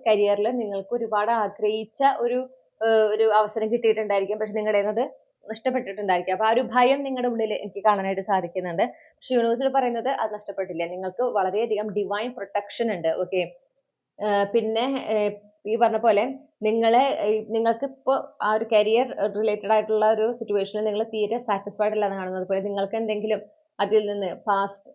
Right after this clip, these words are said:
കരിയറുമായി ബന്ധപ്പെട്ട എന്തെങ്കിലും ഒരു പാസ്റ്റ് മെമ്മറി, ഒരു പാസ്റ്റ് എക്സ്പീരിയൻസിൽ നിന്ന് ഒരു ഹേർട്ട്ഫുൾ ആയിട്ടുള്ള എക്സ്പീരിയൻസിൽ നിന്ന് മൂവ് ഓൺ ചെയ്യാൻ നിങ്ങൾക്ക് പറ്റുന്നില്ല, എത്ര ശ്രമിച്ചിട്ടും പറ്റുന്നില്ല എന്നാണെങ്കിൽ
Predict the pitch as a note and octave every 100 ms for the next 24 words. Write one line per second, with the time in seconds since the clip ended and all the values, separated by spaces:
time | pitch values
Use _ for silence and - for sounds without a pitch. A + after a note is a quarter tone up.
0 | - G3 G3+ A3 A3+ A3+ A3 G3+ G#3+ G#3+
1 | G#3+ G#3+ A3+ A#3 A#3 A3+ G3+ G3+ - G3
2 | F#3+ F#3+ F#3+ F#3+ F#3+ F#3 G#3+ - G#3+ F#3+
3 | F#3+ F#3 G3+ G3 F3+ G3+ A#3+ _ _ -
4 | G#3+ G#3+ G#3+ A3 G#3 G#3 G#3 A3 G#3 G3
5 | F#3 - G#3 F#3 F#3+ G3 F#3+ F#3+ G3+ G#3+
6 | A#3 C4 B3+ B3+ A#3 A3 G#3+ G3+ G3 F#3
7 | E3 E3+ - A3 A3+ A3 A#3 A#3+ A3 A3
8 | A#3+ A#3 G#3 G3+ E3+ E3 B3